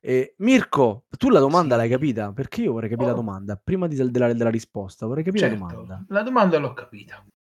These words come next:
Speaker 1: Me, me la
Speaker 2: È
Speaker 1: dici?
Speaker 2: anche... è, è chiara, perché è scritta proprio verde su bianco.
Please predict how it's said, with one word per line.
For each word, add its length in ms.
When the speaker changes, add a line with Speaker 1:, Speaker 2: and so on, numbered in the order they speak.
Speaker 1:
Me, 160
me 140
la 80
Speaker 2:
È 140
Speaker 1:
dici? 200
Speaker 2:
anche... 300
è, 160
è 180
chiara, 360
perché 280
è 40
scritta 500
proprio 560
verde 800
su 160
bianco. 560